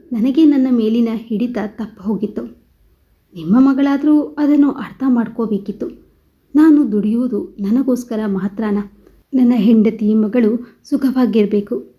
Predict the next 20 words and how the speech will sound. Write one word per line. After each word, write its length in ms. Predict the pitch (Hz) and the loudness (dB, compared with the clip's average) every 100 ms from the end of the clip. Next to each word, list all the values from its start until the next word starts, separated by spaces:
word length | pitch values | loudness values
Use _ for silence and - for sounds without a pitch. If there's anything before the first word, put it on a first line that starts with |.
| - | -6
ಅವರಿಗೆ 720 | 254 311 302 262 269 - _ | 0 2 2 -2 -8 -16 _
ಯಾವ 360 | 285 269 302 311 | -4 -2 0 -2
ಕೊರತೆಯೂ 560 | 262 226 226 254 240 240 | 0 -2 0 0 0 0
ಆಗ್ಬಾರ್ದು 680 | 240 190 240 220 247 214 220 | -2 -4 -2 0 0 0 0
ಎಂದು 320 | 208 202 233 | 0 0 -4
ಅಂದ್ಕೊಳ್ಳೋದು 840 | - 202 247 254 247 226 220 220 | -6 -2 -2 0 2 2 2 0
ತಪ್ಪಾ? 720 | 220 180 - - 202 - _ _ _ _ _ 240 | -4 -8 -10 -8 -8 -10 _ _ _ _ _ -4
ಆದ್ರೂ 360 | 254 302 294 | -2 2 4
ನಾನು 340 | 269 254 247 247 | 4 2 -4 -6
ಅರುಗೆ 640 | 214 208 247 247 226 226 - | -10 -6 -4 -2 -4 -6 -12
ಹೊಡಿಬಾರ್ದಿತ್ತು. 760 | - 208 240 233 196 208 202 220 - _ _ | -4 0 0 0 -2 -4 -8 -10 -12 _ _
ಕ್ಷಮೆ 400 | _ - 151 214 | _ -12 -2 0
ಕೇಳಿ 340 | 254 277 262 269 | 2 2 4 2
ಕರೆದರೆ 800 | 277 254 262 269 233 240 - _ - | 0 -2 0 0 0 -4 -18 _ 2
ಮನೆಗೆ 300 | 311 320 294 | 2 2 -2
ಹಿಂತಿರುಗಿ 640 | 262 247 254 285 269 262 | -4 -6 -4 -4 -4 -4
ಬರುತ್ತೇನೆ 640 | 214 196 247 254 269 240 | -6 -6 -8 -6 -2 0
ಎಂದು 320 | 220 240 214 226 | 0 0 0 -2
ಹೇಳಿದ್ಲು. 640 | 226 190 196 - - _ _ _ _ | -2 0 0 -4 -12 _ _ _ _
ಆದ್ರೆ 340 | 269 294 294 | -4 0 2